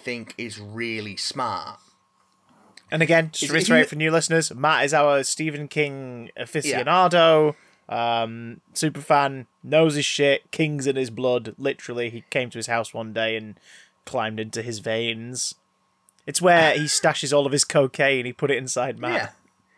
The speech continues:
Speaker 1: He put it in
Speaker 2: He
Speaker 1: me.
Speaker 2: tells the world he's
Speaker 1: Um,
Speaker 2: sober now, but no, he just visits Matt once every couple of years and snorts him.
Speaker 1: Uh, on, on a side note, I, a story Elijah Wood tells about, uh, are told on the King cast about Stephen King. Apparently Stephen King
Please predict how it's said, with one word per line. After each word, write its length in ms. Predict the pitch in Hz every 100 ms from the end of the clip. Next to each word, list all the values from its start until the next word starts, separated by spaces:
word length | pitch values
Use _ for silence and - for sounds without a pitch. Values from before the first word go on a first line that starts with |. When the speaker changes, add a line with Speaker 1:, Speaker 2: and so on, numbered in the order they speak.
| _
Speaker 1:
He 60 | -
put 160 | - 180
it 40 |
in 80 | 170
Speaker 2:
He 60 | 165
Speaker 1:
me. 0 |
Speaker 2:
tells 280 | 185 226 185
the 80 | 175
world 260 | 180 175
he's 100 | 165 175
Speaker 1:
Um, 120 | 185 165
Speaker 2:
sober 140 | 147
now, 220 | 123 113
but 260 | 113 120 120 -
no, 180 | 143
he 80 | 131
just 160 | 127 143
visits 260 | 143 123
Matt 240 | 123 131 87
once 220 | 113 113
every 180 | 110 113
couple 260 | - 113 120
of 60 |
years 280 | 120 113 113
and 140 | 120 117
snorts 400 | 127 156 - -
him. 140 | 127 - _ _ _ -
Speaker 1:
Uh, 120 | 151 - _ -
on, 100 | 190
on 100 | 208 196
a 40 |
side 280 | 196 202 180
note, 280 | 123 110 - -
I, 200 | 139 - _ -
a 140 | 151
story 380 | - 190 170 156
Elijah 360 | 151 147 143 135
Wood 220 | 139 135
tells 340 | - 120 117 117
about, 340 | 110 107 104 - _ _ _ _ _
uh, 220 | 123 - -
are 100 | -
told 340 | 101 123 113 110
on 120 | 110
the 60 | 107
King 260 | 127 120
cast 300 | 110 101 -
about 340 | 101 95 98 -
Stephen 300 | - 104 101
King. 340 | 104 101 98 _ _ _ _ _
Apparently 320 | - 143 156
Stephen 300 | 147 160 151
King 340 | 143 151 139